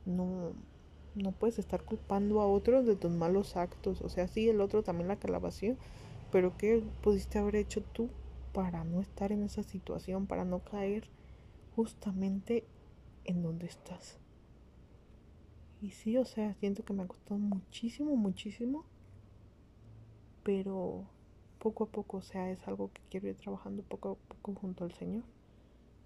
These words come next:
Y la verdad les recomiendo que reflexionen un poquito en esto,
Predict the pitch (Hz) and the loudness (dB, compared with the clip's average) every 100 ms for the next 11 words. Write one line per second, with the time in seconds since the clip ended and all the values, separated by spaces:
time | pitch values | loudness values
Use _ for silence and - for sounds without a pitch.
0 | - - - 196 180 170 175 180 185 180 | -20 -10 -2 0 2 0 -2 -2 -2 -2
1 | 170 190 196 185 180 175 175 165 180 190 | -4 -6 -8 -10 -8 -6 -4 -4 -6 -8
2 | - - - - - - - 202 190 185 | -12 -14 -16 -20 -20 -20 -12 -6 -4 -2
3 | 196 196 - 196 208 208 196 190 - - | -4 -4 -4 -2 0 0 -4 -10 -10 -6
4 | 208 190 - - - - - - - - | -6 -8 -14 -20 -20 -20 -20 -20 -20 -4
5 | 185 185 208 214 - 294 | 0 0 0 -4 -4 -4